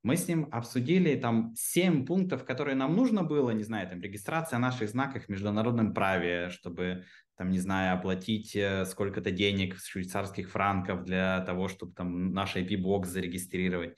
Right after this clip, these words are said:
Мы с ним поговорили про несколько там, э, п-, переходных дел с продажей моего российского бизнеса и там последствий для меня. То есть мы обсудили много чего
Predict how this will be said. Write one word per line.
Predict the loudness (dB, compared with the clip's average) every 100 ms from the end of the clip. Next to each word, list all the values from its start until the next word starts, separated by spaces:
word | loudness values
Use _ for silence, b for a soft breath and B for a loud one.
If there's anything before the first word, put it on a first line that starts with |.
| B B B
Мы | 0
с | 2
ним | 2
поговорили | 4 4 4 6 4 4 0 -4 -16 -6
про | -2
несколько | 0 -2 -2 -4 -2
там, | -2 0 0 -2
э, | -4 -6
п-, | -6
переходных | -2 0 2 4 4 4
дел | 2 4 4
с | 0
продажей | -4 0 0 0 0
моего | 0 0
российского | -4 -4 -8 -4 -2
бизнеса | -2 -2 -2 -4 -4 -4 -4
и | -2 -2 -2 -2 -4
там | -6 -6
последствий | -6 -2 -2 -2 -4 -4
для | 2
меня. | 4 4 2
То | 0
есть | -4 2
мы | 2
обсудили | 2 0 0 4
много | 6 6 6 2
чего | -2 -4 -2 -2 -4